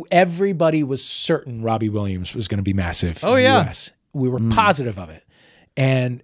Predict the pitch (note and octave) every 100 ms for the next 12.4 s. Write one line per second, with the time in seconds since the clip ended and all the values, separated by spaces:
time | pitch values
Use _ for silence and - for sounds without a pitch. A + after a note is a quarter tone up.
0 | - C3 B2+ - C#3+ C#3+ C3+ C#3+ C3 C3+
1 | C3 D#3 D#3 C#3 - C#3 A#2+ A#2+ D3 D3
2 | - B2+ C3 D3+ D#3 C3+ A2+ - - D#3
3 | D3+ C3+ A#2 - A2 A#2+ C3+ D#3 C#3 A2+
4 | G2+ C#3+ C#3+ C3 B2 A#2+ B2+ B2+ C3 B2
5 | - - - _ _ - B2+ A#2+ A#2 A2+
6 | A2 B2+ A2+ A2 A2 A#2 A#2+ - - B2
7 | A2+ - - _ _ - A#2+ G2+ G2 -
8 | - - - - - _ - C3+ C#3+ B2+
9 | A#2+ A#2 B2 C3 A#2+ C3+ C3 B2+ - D3
10 | C3+ B2+ - - _ _ - - D#3 -
11 | _ _ C#3+ B2+ D#3 D#3+ F3 G#3 G#3 G3
12 | E3 C#3 C#3+ -